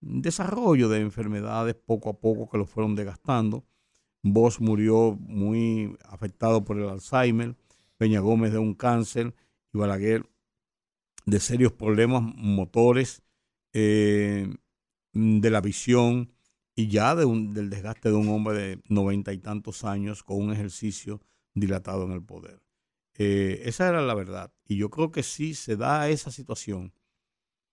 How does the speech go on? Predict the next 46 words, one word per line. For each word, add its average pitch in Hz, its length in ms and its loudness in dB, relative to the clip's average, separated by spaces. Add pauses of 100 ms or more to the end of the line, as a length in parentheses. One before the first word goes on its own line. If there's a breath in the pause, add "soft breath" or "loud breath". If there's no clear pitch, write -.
(480)
Aunque 117 360 2
Peña 107 320 0
Gómez 147 300 0
no 147 80 2
hubiese 139 280 -4
ganado, 110 380 -4
y 135 140 6
hubiese 135 380 4
ganado 123 300 -2
entonces 123 360 -6
en 117 60 -4
esas 120 180 -8
circunstancias 131 580 -6
sin 135 160 2
ninguna 127 400 2
duda, 101 340 -6 (800)
que 113 120 0
todo 135 200 2
el 180 60 4
mundo 175 220 2
entendía 156 520 -4
que 123 120 -10
Peña 104 260 -4
Gómez 143 400 -2
podía 117 400 -2
haber 123 160 0
ganado 123 340 -6
también 117 320 -8
la 131 80 -8
sindicatura 110 800 -4
en 107 120 -4
esas 120 240 -6
elecciones 117 420 -2
a 110 60 -2
las 101 80 -8
que 104 100 -10
no 104 100 -8
pudo 127 220 -4
participar 110 580 -8
finalmente 113 500 -6
por 107 160 -14
su - 140 -12
muerte 104 300 -4
cinco 117 340 -2
días 113 300 -6
antes 113 400 -6